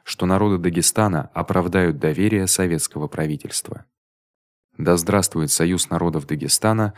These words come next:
с народами России! Да здравствует советская автономия Дагестана! Часть вторая.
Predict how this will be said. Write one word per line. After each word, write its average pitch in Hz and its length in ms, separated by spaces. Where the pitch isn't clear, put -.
с - 120
народами 92 420
России! 78 640
Да 87 160
здравствует 120 580
советская 87 680
автономия 80 540
Дагестана! 73 680
Часть - 340
вторая. 87 520